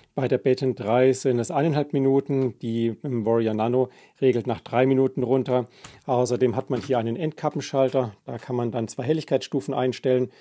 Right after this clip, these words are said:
Man hat ein momentanes Licht, man hat ein dauerhaftes Licht und die, der Schalter hier ist auch noch ein bisschen größer geworden. Oder ein ganzes Stückchen größer geworden. Also da hat sich schon ein bisschen was getan. Ich würde sie mal als den großen Bruder bezeichnen.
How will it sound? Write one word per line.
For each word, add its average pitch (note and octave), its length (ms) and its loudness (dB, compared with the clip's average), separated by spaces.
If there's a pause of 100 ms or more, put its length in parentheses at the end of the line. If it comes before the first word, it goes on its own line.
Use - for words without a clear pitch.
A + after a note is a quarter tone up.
(240)
Man A#2 120 -4
hat A#2 140 -4
ein A#2+ 260 -2
momentanes C3+ 600 0
Licht, C#3 240 2
man B2+ 80 -6
hat A2+ 140 -6
ein B2+ 100 -10
dauerhaftes C3 600 2
Licht C3+ 260 2 (500)
und A#2 640 -2
die, A#2 480 -2
der A#2+ 100 -10
Schalter C3 280 0
hier A#2+ 80 -4
ist C#3 80 -10
auch E3+ 100 0
noch D#3+ 80 0
ein C#3+ 40 -2
bisschen C#3+ 240 -6
größer D3+ 340 2
geworden. B2 500 0 (1000)
Oder A#2 180 -4
ein A#2 100 -6
ganzes C3+ 280 0
Stückchen C3+ 300 -2
größer C3+ 320 4
geworden. A#2+ 480 4 (300)
Also C3 280 2
da B2+ 100 4
hat F3+ 100 -2
sich F#3 80 -6
schon G3 80 0
ein D#3+ 40 0
bisschen D#3 280 -2
was C#3 160 0
getan. C3+ 440 0
Ich C3 160 -6
würde B2+ 200 2
sie C3 120 -4
mal A#2 140 2
als B2 260 0
den B2 140 -2
großen B2 400 -2
Bruder C#3 240 -2
bezeichnen. B2+ 640 0